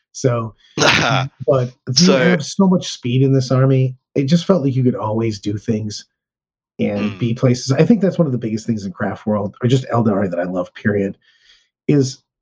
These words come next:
Speaker 1: you can change your strategy if things are going badly in mid-game and just zoom anywhere you wanna go. I mean, things like Night Spinners are fantastic. We'll talk about 'em when we do it, but just, like, that's a sixteen-inch unit with a forty-eight-inch gun.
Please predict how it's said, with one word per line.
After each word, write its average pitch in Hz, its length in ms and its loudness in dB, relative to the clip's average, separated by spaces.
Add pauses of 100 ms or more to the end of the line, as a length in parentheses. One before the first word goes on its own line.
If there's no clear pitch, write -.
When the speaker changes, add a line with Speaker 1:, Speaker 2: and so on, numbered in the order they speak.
(140)
Speaker 1:
you 139 260 2
can 233 140 4
change 156 420 0
your 139 100 2
strategy 120 760 0
if 101 160 -6
things 120 240 2
are 117 60 4
going 110 300 2
badly 101 520 0 (160)
in 123 380 4
mid-game 117 600 2
and 98 100 -2
just 107 240 -2
zoom 110 600 0
anywhere 110 320 2
you 101 80 2
wanna 98 180 -2
go. 104 340 0 (480)
I 135 40 4
mean, 135 140 4
things 185 220 2
like 151 140 2
Night 135 360 0
Spinners 113 540 0 (220)
are 104 360 -2
fantastic. 120 440 0
We'll 123 100 2
talk 120 220 0
about 104 160 -2
'em 98 80 -2
when 101 40 -2
we 104 80 0
do 139 140 2
it, 117 40 2
but 120 80 2
just, 131 180 0
like, 127 200 0 (440)
that's 185 160 2
a 240 60 2
sixteen-inch 143 720 -2
unit 147 160 0
with 117 120 -2
a - 40 -2
forty-eight-inch 120 880 2
gun. 98 340 -2